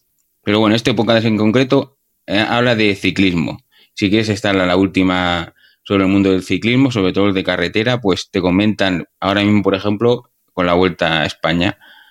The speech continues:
Antes estaban, no se dedican solo a las vueltas grandes, antes estaban con la Vuelta a Burgos. Eh, después, eh, bueno, anteriormente hicieron el Tour de Francia, claro. Y bueno, es un debate sobre cómo ha ido las carreras. No publican cada día, en realidad, no sé si es cada dos semanas, hacen un resumen de cómo ha ido las jornadas.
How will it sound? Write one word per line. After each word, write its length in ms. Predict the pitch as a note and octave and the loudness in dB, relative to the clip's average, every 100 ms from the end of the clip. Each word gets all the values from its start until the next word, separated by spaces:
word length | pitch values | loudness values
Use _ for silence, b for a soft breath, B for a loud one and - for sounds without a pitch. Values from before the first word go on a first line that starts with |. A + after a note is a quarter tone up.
| B B | B B
Antes 320 | G2+ G#2+ A#2 G#2 | -2 0 0 0
estaban, 640 | G2+ A2+ A#2 B2 B2+ - - | 0 0 2 0 -2 -8 -6
no 120 | F#2+ | -2
se 120 | G#2+ | 0
dedican 280 | G2+ G2 F2+ | 0 0 -2
solo 160 | F#2+ F2 | 0 0
a 60 | |
las 140 | E2+ E2+ | 0 0
vueltas 340 | F2+ E2+ E2+ | 0 0 -2
grandes, 380 | F#2 G2+ E2 - | 0 0 -2 -4
antes 220 | F2+ G2+ | -4 -2
estaban 260 | F#2 G#2+ G#2+ | -2 -2 0
con 100 | F#2 | 0
la 80 | F2 | 2
Vuelta 280 | G2 F#2 | 2 2
a 40 | F2 | 2
Burgos. 500 | F2+ F2 D2+ - - _ B B B B B _ _ _ _ | 2 0 -2 -8 -16 _ B B B B B _ _ _ _
Eh, 360 | F#2+ G2 F#2+ F#2+ | -2 0 2 2
después, 560 | F2+ - A2+ B2 B2 | 0 0 2 2 2
eh, 180 | A#2+ F2 | 0 0
bueno, 160 | F#2 F2+ | 0 -4
anteriormente 460 | F2 F2 F2 F2 | -6 -6 -2 -2
hicieron 240 | F2+ G2 F2+ | 0 0 0
el 120 | E2 | 0
Tour 140 | F2+ | 0
de 100 | E2 | -2
Francia, 380 | E2+ G2 F#2 E2 | -2 -2 -2 -4
claro. 300 | - F2+ - - b b b b b _ _ _ | -2 -2 -4 -10 b b b b b _ _ _
Y 500 | A2 B2 B2 B2 A#2+ | 0 2 2 2 2
bueno, 320 | A#2+ A#2+ A#2+ | 2 0 0
es 140 | G2+ A#2 | -2 0
un 120 | A#2+ | 0
debate 340 | A2+ A#2 A#2 | 0 -2 -4
sobre 360 | G#2+ G#2+ F#2+ F2+ | -4 -2 0 0
cómo 180 | A2 A2 | 0 0
ha 60 | |
ido 100 | G#2+ | 0
las 300 | G#2 G#2 G2+ | 0 -2 -4
carreras. 400 | - G#2 A#2+ B2 A2 | -6 -4 -2 -2 0
No 380 | A2+ A#2+ A#2 G#2 | 0 0 0 0
publican 380 | A2 A#2 A2 G2+ | 0 0 -2 -2
cada 220 | G2 F#2 | -2 0
día, 140 | G#2+ | 0
en 60 | G#2 | 0
realidad, 480 | F#2 F2+ F#2 G#2 G#2 | 0 0 0 -2 -2
no 100 | F2+ | -6
sé 140 | G2 F2+ | -6 -6
si 140 | F#2 | -6
es 80 | F2+ | -4
cada 180 | F#2 E2+ | -2 0
dos 160 | F#2 | 0
semanas, 440 | - F2+ G2+ G2 - | 0 0 0 -2 -4
hacen 200 | F#2+ G#2 | -4 0
un 80 | G2+ | 2
resumen 400 | F2+ F2 G2 F#2+ | 2 0 2 2
de 100 | F2 | 0
cómo 240 | E2+ F#2 F2+ | 0 0 2
ha 60 | |
ido 160 | F#2 F2+ | 2 2
las 120 | F2 | 0
jornadas. 600 | F2 E2+ F#2 F2+ G2 - | -2 -2 0 0 -2 -6